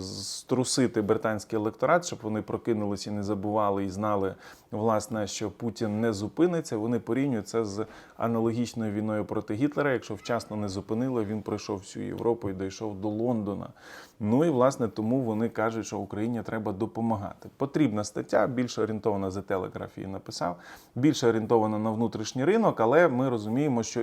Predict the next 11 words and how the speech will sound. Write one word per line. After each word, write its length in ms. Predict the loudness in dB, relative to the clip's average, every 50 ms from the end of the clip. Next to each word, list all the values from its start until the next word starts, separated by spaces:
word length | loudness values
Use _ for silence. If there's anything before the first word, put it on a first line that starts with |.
| -2 -2
і 80 | -2 -2
для 280 | 0 2 4 6 6
України, 1000 | 6 4 0 -4 -2 -2 -2 0 0 -2 -2 -4 -4 -2 -2 0 0 -2 -2 -4 -6 -10 -16 -20 -18 -18 -20 -20 -20 _ -4
е, 380 | 0 2 4 6 6 8 6 6
вона 320 | 4 4 4 6 6 6
теж 360 | 6 6 8 8 8 6 4 -2
корисна 640 | 0 2 4 6 6 6 4 2 2 2 2 2
з 320 | 2 0 2 4 6 6 6
геополітичної 840 | 6 6 4 4 2 2 0 0 2 2 0 -2 -2 -2 -6 -4 -2
точки 360 | -2 -2 -2 -2 -6 -8 -4
зору, 300 | 0 2 4 4 4